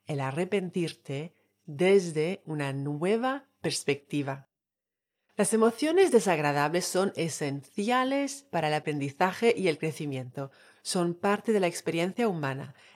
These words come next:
enriquecen la experiencia humana. El libro de Daniel Pink, The Power of Regret, está basado en una encuesta internacional, el World Regret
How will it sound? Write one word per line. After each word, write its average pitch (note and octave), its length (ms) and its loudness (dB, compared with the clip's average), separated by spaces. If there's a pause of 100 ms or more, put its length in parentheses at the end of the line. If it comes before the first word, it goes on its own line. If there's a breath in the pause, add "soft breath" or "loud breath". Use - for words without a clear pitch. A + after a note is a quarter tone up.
(120)
enriquecen F3 1200 2
la D3+ 120 -2
experiencia D3+ 640 0
humana. C3 440 -8 (800)
El F#3 200 2
libro B3 240 0
de D#4 80 2
Daniel F#3+ 360 2
Pink, D#3+ 460 -4 (420 loud breath)
The D3 120 -4
Power D#3+ 440 4
of C#3 60 -10
Regret, D#3+ 580 0 (640)
está C#4+ 300 0
basado G#3 920 4
en G3 180 -2
una C4+ 280 -2
encuesta A3 800 0
internacional, F3 1120 0
el D#3+ 400 -4 (180)
World F#3+ 600 0
Regret D#3+ 640 -4